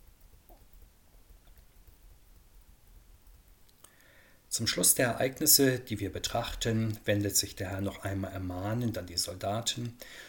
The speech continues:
Schon vor seiner Gefangennahme hat er sie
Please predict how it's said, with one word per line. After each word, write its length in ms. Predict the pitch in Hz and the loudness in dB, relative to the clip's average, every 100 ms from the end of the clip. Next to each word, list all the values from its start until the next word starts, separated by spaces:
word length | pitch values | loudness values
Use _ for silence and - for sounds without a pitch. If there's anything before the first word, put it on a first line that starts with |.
| - | -10
Schon 340 | - 104 90 | -6 -4 -6
vor 280 | - 104 110 | -2 0 2
seiner 260 | 104 98 101 | 2 2 -2
Gefangennahme 680 | 95 104 104 101 101 98 | -4 -2 2 2 0 0
hat 160 | 95 98 | -2 -2
er 140 | 95 | -4
sie 300 | 92 95 90 | -2 -6 -8